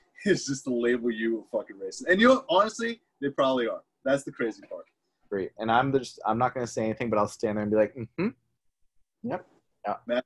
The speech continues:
Speaker 1: Mike is just gonna stand next to me while I do whatever I want with, with a, just a black fist, you know, hand up.
Speaker 2: And then maybe, maybe I hope Mark says, "Join me. Th-, put up your fist too."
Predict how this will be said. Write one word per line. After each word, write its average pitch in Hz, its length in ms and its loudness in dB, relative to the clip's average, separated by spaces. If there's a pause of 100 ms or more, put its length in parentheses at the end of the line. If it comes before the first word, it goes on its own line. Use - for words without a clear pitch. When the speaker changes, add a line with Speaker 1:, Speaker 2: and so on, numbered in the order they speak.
(140)
Speaker 1:
Mike 131 160 2
is 135 140 0
just 143 100 -10
gonna 160 120 2
stand 160 280 -4
next 143 220 0
to 143 80 -6
me 139 100 0
while 131 160 2
I 127 80 2
do 123 240 2
whatever 117 460 0
I 120 80 6
want 107 340 -2 (180)
with, 107 160 -10 (160)
with 101 160 -10
a, 98 80 -18
just 92 180 -18
a - 40 -16
black 98 300 -8 (100)
fist, - 320 -12 (640)
you - 100 -12
know, 95 140 -6 (500)
hand 98 380 -8
up. 98 240 -12
Speaker 2:
And 110 80 -10
then 117 140 -6
maybe, 117 260 0
maybe 113 380 2
I 107 80 2
hope 101 300 -2
Mark 98 220 -4
says, 92 520 -6
"Join 120 260 -4
me. 95 180 -8 (220)
Th-, - 100 -10 (160)
put 131 80 -4
up 120 140 -2
your 117 100 -2
fist - 300 -8
too." 92 180 -8